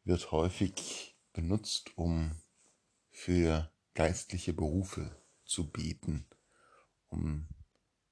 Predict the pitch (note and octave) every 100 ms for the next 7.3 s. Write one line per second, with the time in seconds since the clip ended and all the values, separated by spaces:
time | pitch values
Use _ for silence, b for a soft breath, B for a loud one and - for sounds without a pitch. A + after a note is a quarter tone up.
0 | _ _ E2 D2+ E2 F2 - - F#2 -
1 | E2 E2 D#2+ E2 D#2 - _ _ _ _
2 | _ _ _ _ _ - F#2 - E2+ D#2+
3 | D#2 - F2 F2 - - F2 - D2+ D#2
4 | - - F2 E2+ F2+ E2+ G2 E2+ D#2+ D2
5 | C#2+ - D#2 D2 - - - _ _ _
6 | _ _ _ _ - D#2 D2 - G2+ G2
7 | G2 F#2 F#2+